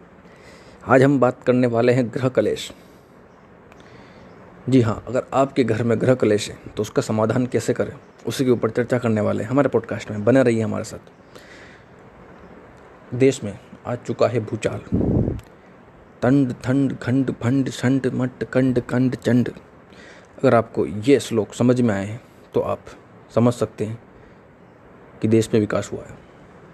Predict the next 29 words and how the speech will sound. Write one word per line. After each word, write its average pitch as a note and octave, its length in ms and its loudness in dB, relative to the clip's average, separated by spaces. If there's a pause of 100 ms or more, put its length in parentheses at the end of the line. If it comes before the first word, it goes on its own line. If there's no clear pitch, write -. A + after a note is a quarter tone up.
(340)
जी A#2+ 100 -2
हाँ, A2 240 -4 (1120)
देश B2 260 4
में B2 60 0
जो A#2+ 100 2
भूचाल A#2+ 340 0
चल A#2 160 -2
रहा A#2 120 -4
है A#2 60 -6
उसको - 360 -6
आप A2+ 80 2
समझ A2+ 260 -4
सकते - 320 -10
हैं A#2+ 80 -10
और A#2+ 100 -2
आप A#2+ 80 2
बता A2+ 240 6
सकते B2 300 -4
हैं A#2+ 80 -4
कौन B2 160 4
कौन A#2+ 160 0
सी A#2+ 100 2
पार्टी G#2+ 260 0
में G#2 80 0
जाएगा। G#2 260 -4 (1300)
आपने B2+ 280 4
जिसको B2+ 260 2
वोट A#2 220 4
दिया, - 200 -6